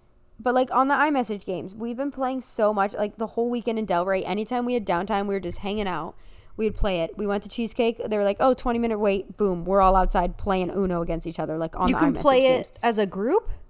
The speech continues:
Speaker 1: Yeah. Like, you make a group message. And
Speaker 2: Oh,
Speaker 1: then you
Speaker 2: that's
Speaker 1: put the
Speaker 2: fun.
Speaker 1: iMessage game in, and you all play against each other.
Speaker 2: Can we do that?
Speaker 1: Sure.
Speaker 2: Fun.
Speaker 1: We had a
Speaker 2: Okay.
Speaker 1: blast. We played, we played probably, like,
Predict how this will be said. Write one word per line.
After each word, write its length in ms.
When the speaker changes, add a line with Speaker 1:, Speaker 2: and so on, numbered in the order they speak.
Speaker 1:
Yeah. 400
Like, 160
you 80
make 200
a 20
group 220
message. 500
And 40
Speaker 2:
Oh, 20
Speaker 1:
then 100
you 60
Speaker 2:
that's 80
Speaker 1:
put 140
the 60
Speaker 2:
fun. 140
Speaker 1:
iMessage 320
game 220
in, 160
and 120
you 120
all 100
play 120
against 220
each 120
other. 300
Speaker 2:
Can 160
we 40
do 120
that? 420
Speaker 1:
Sure. 460
Speaker 2:
Fun. 580
Speaker 1:
We 140
had 80
a 20
Speaker 2:
Okay. 120
Speaker 1:
blast. 220
We 120
played, 360
we 120
played 280
probably, 460
like, 360